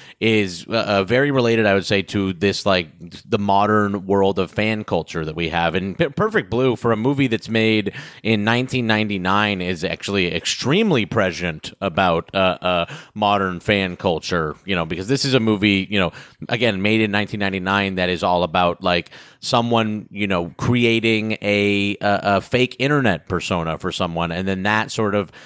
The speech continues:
taking over and becoming more relevant and meaningful than her actual real persona.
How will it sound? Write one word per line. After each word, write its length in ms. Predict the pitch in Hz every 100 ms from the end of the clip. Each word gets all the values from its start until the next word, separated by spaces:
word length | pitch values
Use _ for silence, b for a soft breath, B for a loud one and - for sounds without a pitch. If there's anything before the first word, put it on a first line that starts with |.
| B -
taking 440 | 131 123 123 107
over 580 | 101 113 107 104 90 87
and 260 | 95 92 90
becoming 440 | 95 113 107 104
more 200 | 104 101
relevant 560 | 95 98 101 90 92 90
and 160 | 87
meaningful 600 | 95 98 92 - 95 90
than 240 | 82 92 85
her 160 | 92
actual 420 | 90 92 - 101 87
real 240 | 98 98
persona. 680 | - 85 - 80 76 78